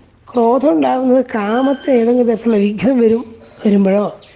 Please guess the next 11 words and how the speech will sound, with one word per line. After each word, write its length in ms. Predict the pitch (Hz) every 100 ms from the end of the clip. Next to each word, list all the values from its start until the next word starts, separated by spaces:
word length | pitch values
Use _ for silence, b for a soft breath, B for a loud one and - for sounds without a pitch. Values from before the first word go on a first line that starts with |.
| b b b -
വിഘ്നം 340 | 254 254 320 302
വന്നേക്കാവുന്നുള്ള 760 | 294 269 254 254 247 247 247 220
ശങ്ക 380 | 214 214 247 277
ഉണ്ടാകുമ്പോഴൊക്കെയാണ്. 640 | 240 208 202 196 - 160 - _ _ _ - -
ഭഗവാനെ 440 | - 240 285 320
സംബന്ധിച്ചിടത്തോളം 540 | 294 302 269 269 262 247
ഭഗവാന്റെ 380 | 220 233 247 233
കൽപ്പനകൾക്കോ 760 | 214 196 233 233 220 214 202 202 - B B B B B
ഭഗവാന്റെ 440 | - 220 233 254 226
ഇംഗിതങ്ങൾക്കോ 800 | 208 220 285 240 208 - 208 98 101 - - - -
താല്പര്യങ്ങൾക്കോ 1000 | - 226 254 - 349 294 208 202 196 208